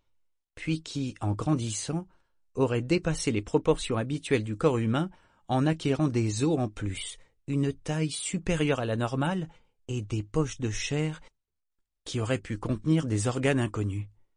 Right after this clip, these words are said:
Béante d'effroi, elle avait vu son grand-père lui toucher la main en l'appelant frère, puis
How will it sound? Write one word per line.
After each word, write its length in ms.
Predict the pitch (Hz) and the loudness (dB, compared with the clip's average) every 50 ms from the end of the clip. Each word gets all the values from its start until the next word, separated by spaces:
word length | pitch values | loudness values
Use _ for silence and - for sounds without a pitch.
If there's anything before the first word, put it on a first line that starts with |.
| _ _ _ _ _ _ _ _ _ _ _ _ _ _ - 113 | _ _ _ _ _ _ _ _ _ _ _ _ _ _ -10 -2
Béante 600 | 117 131 131 135 131 123 123 120 107 104 107 110 | 2 4 4 4 4 2 2 0 0 -2 -2 -4
d'effroi, 540 | 107 107 110 101 101 - - 98 98 98 - - - - - _ _ _ _ _ _ _ - | -2 0 0 0 0 -2 -2 -2 -2 -2 -4 -8 -20 -20 -20 _ _ _ _ _ _ _ -4
elle 160 | 113 104 95 | -2 -2 -2
avait 200 | 98 98 110 110 | -2 0 0 0
vu 140 | 104 107 101 | 0 -2 -2
son 160 | - 117 107 | -2 -2 -2
grand-père 440 | 101 101 110 117 110 107 110 98 92 | 0 2 2 2 2 0 -2 -2 -2
lui 180 | 98 101 104 | -2 -2 -2
toucher 280 | 104 - 123 - - 117 | -4 -4 -4 -4 -2 0
la 160 | 101 101 104 | 0 2 2
main 220 | 104 110 120 120 - | 4 2 2 0 -2
en 120 | - 107 107 | -2 0 2
l'appelant 500 | 104 104 104 104 - - 120 113 107 104 - - - _ _ | 2 2 0 -2 -2 -2 0 0 0 -2 -6 -14 -20 _ _
frère, 640 | - - - - 98 101 95 85 85 82 - - - - _ _ _ _ _ _ _ _ _ | -12 -10 -6 -4 -4 -4 -4 -4 -6 -12 -16 -20 -20 -20 _ _ _ _ _ _ _ _ _
puis 360 | - - 120 120 117 104 101 | -8 -6 -4 -4 -4 -4 -6